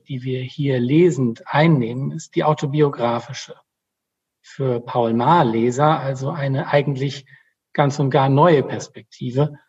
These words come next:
aber dennoch ein vertrauter Ton. Wie alles kam,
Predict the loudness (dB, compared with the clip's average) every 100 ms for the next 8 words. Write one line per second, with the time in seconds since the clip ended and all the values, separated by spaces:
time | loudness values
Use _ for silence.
0 | _ _ _ _ _ -4 0 2 2 4
1 | 4 2 -12 -20 _ -4 -4 -2 -6 -2
2 | -2 -2 -4 -8 -2 -2 -2 -8 -16 _
3 | _ _ _ _ _ _ _ _ _ _
4 | _ -2 2 4 2 0 -4 2 4 4
5 | 0 -6